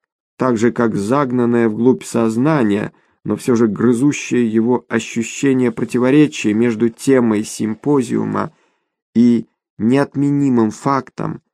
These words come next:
что пока он тут строчит, его родному отцу вскрывают грудную клетку.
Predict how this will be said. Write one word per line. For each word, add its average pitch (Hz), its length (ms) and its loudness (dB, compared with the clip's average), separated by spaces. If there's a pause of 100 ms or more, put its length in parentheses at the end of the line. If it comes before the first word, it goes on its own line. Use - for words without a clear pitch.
(160)
что - 260 -4
пока 147 460 0
он 143 180 2
тут 147 260 -2
строчит, 143 800 -2 (600)
его 123 340 4
родному 127 480 2
отцу 147 360 2
вскрывают 127 560 0
грудную 123 460 -2
клетку. 123 600 -2